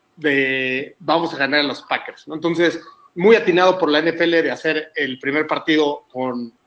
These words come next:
Osos contra Packers, y por supuesto nos prepararemos para estar ahí físicamente y disfrutarlo, ¿sí o no, Toño?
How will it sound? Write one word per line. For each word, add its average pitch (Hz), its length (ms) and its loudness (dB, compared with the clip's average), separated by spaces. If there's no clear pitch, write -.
Osos 143 280 -4
contra 127 560 -4
Packers, - 460 -4
y 135 600 4
por 143 160 -2
supuesto 165 440 4
nos 151 200 -2
prepararemos 143 540 0
para 131 140 -2
estar - 180 -4
ahí 147 200 4
físicamente 151 720 2
y 120 480 -4
disfrutarlo, 139 720 -2
¿sí - 140 0
o - 20 4
no, 139 100 2
Toño? 120 320 -2